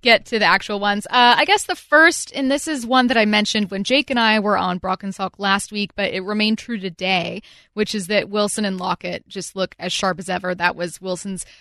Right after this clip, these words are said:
most consistent target and his best. It was a career year for Lockett, but not only that, uh, Wilson had a perfect passer rating targeting Lockett last year, and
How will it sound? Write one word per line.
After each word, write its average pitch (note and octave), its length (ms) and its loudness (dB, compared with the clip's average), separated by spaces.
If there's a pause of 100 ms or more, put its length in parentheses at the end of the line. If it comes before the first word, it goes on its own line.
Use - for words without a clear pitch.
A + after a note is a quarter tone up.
(140)
most D4 320 6
consistent A#3+ 600 -2
target G#3+ 420 0
and A3+ 160 2
his A3+ 200 0
best. F3+ 640 0
It G3 100 -4
was E3+ 300 -6
a E3+ 220 -2
career A#3+ 380 -2
year A#3+ 180 0
for G3+ 160 -12
Lockett, G#3 500 -2 (300)
but G#3 120 -4
not A3+ 180 4
only A3 180 0
that, F#3 400 -2
uh, F3+ 240 -6
Wilson G3 280 -8
had F3+ 100 -6
a - 20 -20
perfect - 340 -12
passer G3+ 400 2
rating F#3 400 -8 (380)
targeting G#3+ 460 0
Lockett F3 420 -10
last F3+ 320 -8
year, F#3 260 -2 (520)
and G#3 400 0